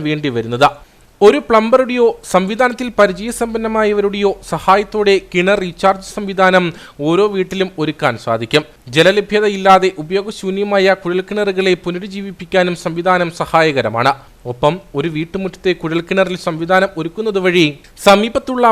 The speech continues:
മറ്റു കുഴൽക്കിണറുകളിലും ജലലഭ്യത വർദ്ധിക്കുന്നുവെന്നും കണക്കുകൾ വ്യക്തമാക്കുന്നു. സംവിധാനം വഴി ലക്ഷക്കണക്കിന് ലിറ്റർ വെള്ളമാണ് ഒരു വീട്ടിലേക്ക് ഒരു വർഷം ലഭ്യമാകുന്നത്. ഒപ്പം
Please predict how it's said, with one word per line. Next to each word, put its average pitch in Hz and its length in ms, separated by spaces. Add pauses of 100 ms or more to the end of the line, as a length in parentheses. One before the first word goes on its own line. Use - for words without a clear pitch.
മറ്റു 196 280
കുഴൽക്കിണറുകളിലും 208 840
ജലലഭ്യത 202 500 (160)
വർദ്ധിക്കുന്നുവെന്നും 190 680 (140)
കണക്കുകൾ 190 500
വ്യക്തമാക്കുന്നു. 139 600 (360)
സംവിധാനം 180 480
വഴി 202 220
ലക്ഷക്കണക്കിന് 196 600
ലിറ്റർ 185 300
വെള്ളമാണ് 185 420 (160)
ഒരു 190 200
വീട്ടിലേക്ക് 190 460 (120)
ഒരു 175 180
വർഷം 170 260 (100)
ലഭ്യമാകുന്നത്. 120 680 (520)
ഒപ്പം 160 240